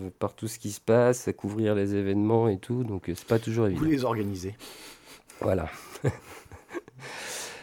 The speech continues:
Speaker 1: Euh, le mercredi aussi, à dix-huit heures, on rediffuse l'émission,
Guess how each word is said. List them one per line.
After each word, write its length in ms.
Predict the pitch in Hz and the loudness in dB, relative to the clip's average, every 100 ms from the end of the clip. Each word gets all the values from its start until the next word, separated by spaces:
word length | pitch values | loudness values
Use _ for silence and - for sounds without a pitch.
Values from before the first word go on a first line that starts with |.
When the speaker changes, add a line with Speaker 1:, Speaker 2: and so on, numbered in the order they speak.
| - 139 | -2 6
Speaker 1:
Euh, 600 | 139 139 139 139 143 143 | 10 12 12 12 12 12
le 140 | 151 | 12
mercredi 460 | 156 147 - 151 233 | 12 10 8 10 10
aussi, 280 | 202 - 226 | 8 8 8
à 80 | |
dix-huit 460 | 180 131 123 127 127 | 8 6 4 4 8
heures, 160 | 202 190 | 10 12
on 120 | 143 | 12
rediffuse 540 | 127 120 117 - 139 | 8 4 0 2 6
l'émission, 720 | 120 117 113 - - 131 131 | 8 8 6 4 8 8 8